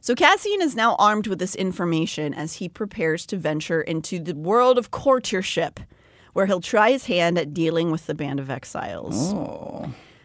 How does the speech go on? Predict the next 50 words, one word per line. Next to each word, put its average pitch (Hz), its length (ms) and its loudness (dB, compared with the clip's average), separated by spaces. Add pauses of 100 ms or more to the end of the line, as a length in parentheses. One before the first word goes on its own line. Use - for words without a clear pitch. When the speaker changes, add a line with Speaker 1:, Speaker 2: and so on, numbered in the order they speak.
(100)
Speaker 1:
We 202 80 -4
cut 254 240 2
over 339 220 -2
to 311 120 -2
Nesta 226 420 2
waking 165 340 2
up 160 140 -2
in 151 60 -2
a 151 60 -4
pitch - 340 -6
black 160 300 2
room 160 280 2
at 143 80 -4
the 156 80 -4
House 156 240 -4
of 143 100 -6
Wind. 143 380 -4 (360)
She's 170 240 -4
in 180 80 2
a 170 40 2
panic. 156 600 -4 (800)
Speaker 2:
House 175 220 6
of 190 140 6
Speaker 1:
Disoriented. 170 80 4
Speaker 2:
Wind, 160 460 6 (180)
um, 139 360 4
Natalie, 156 720 4 (140)
uh, 131 160 -4
shortened 156 480 2
to 151 160 4
H 151 300 2
O 156 80 8
W, 143 360 4
and 143 120 2
it - 20 4
was 147 80 -2
just 165 160 -4
like, 175 140 0 (180)
"She's 175 180 0
at 330 120 6
the 311 120 6
how! 440 800 10 (300)
She's 277 220 0
at 440 100 4
the 466 80 8
why! 403 1300 8
She's - 160 4
at 453 80 6
the 453 80 8 (1040)
when!" - 20 6